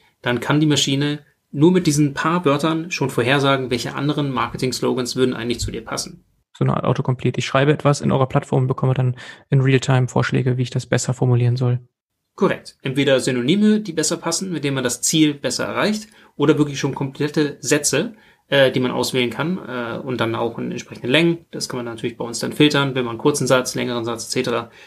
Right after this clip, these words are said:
Speaker 1: um genau das, was man sagen möchte, eigentlich auszudrücken. Und das Wichtige ist, das ersetzt ja am Ende dann nicht die kreative Leistung der Person, die dahinter sitzt. Wir sind keineswegs jemand, der dir automatisch die Texte schreibt. Aber wir sind halt jemand, der,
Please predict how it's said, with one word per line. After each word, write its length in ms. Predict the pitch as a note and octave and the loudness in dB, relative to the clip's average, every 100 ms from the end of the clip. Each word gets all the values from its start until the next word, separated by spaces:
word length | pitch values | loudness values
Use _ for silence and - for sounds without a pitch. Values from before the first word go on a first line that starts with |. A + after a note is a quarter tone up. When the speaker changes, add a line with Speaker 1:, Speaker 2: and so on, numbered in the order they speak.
| - _ | -20 _
Speaker 1:
um 340 | C#3 B2+ A#2 - - | -4 -2 -4 -8 -4
genau 220 | B2 B2+ | 2 4
das, 260 | B2+ C3+ D3+ | 4 2 0
was 120 | - | -2
man 120 | B2+ | 0
sagen 240 | A#2 B2 | 2 2
möchte, 260 | B2+ A#2 A#2+ | 0 -4 -6
eigentlich 300 | A#2+ A#2+ - | -6 -8 -8
auszudrücken. 480 | B2+ - A#2+ - - _ - - | -8 -10 -12 -16 -20 _ -20 -12
Und 140 | - C#3+ | -2 2
das 160 | E3 G#3+ F#3+ | 2 2 2
Wichtige 280 | G#3+ G#3 | 2 4
ist, 240 | F3 E3+ - _ _ - | 4 2 -4 _ _ -4
das 140 | D#3 - | -2 0
ersetzt 320 | C#3 G3 G3+ | 2 2 2
ja 100 | C3 | 0
am 80 | C3 | 0
Ende 200 | C3 B2+ | 0 0
dann 180 | A#2+ | 2
nicht 360 | D3 E3 E3 - _ _ _ - | 2 2 -2 -12 _ _ _ -10
die 80 | C3+ | -8
kreative 500 | - C#3 C3+ E3+ D#3 | -2 -2 0 2 4
Leistung 400 | B2+ B2 - C3 | 4 2 0 -4
der 80 | A#2+ | -4
Person, 320 | B2+ A#2 A2+ | -2 -2 0
die 60 | |
dahinter 300 | A#2+ C#3+ F3 | 0 0 -2
sitzt. 300 | G#2+ - - - _ _ | -4 -8 -14 -16 _ _
Wir 100 | B2+ | 2
sind 240 | C3 C#3 | 4 2
keineswegs 600 | - - E3+ - C#3 C#3 - | -2 0 2 2 0 0 -2
jemand, 300 | C3+ B2+ B2+ | -2 -2 0
der 80 | |
dir 160 | B2 A#2 | 0 -2
automatisch 480 | A#2+ A#2 A2+ A#2+ B2 | -4 -2 -2 -2 -4
die 120 | B2 | -6
Texte 280 | C#3+ D3+ - | -4 -6 -6
schreibt. 380 | - B2 - - _ _ _ _ _ | -8 -10 -14 -20 _ _ _ _ _
Aber 200 | - B2+ | -2 0
wir 80 | C3+ | 2
sind 240 | B2+ C#3 C3+ | 2 0 2
halt 240 | B2+ A#2+ | 0 0
jemand, 360 | B2+ B2+ A#2+ A#2+ | -2 -2 -2 2
der, 380 | A#2 A2+ A2 | 4 2 0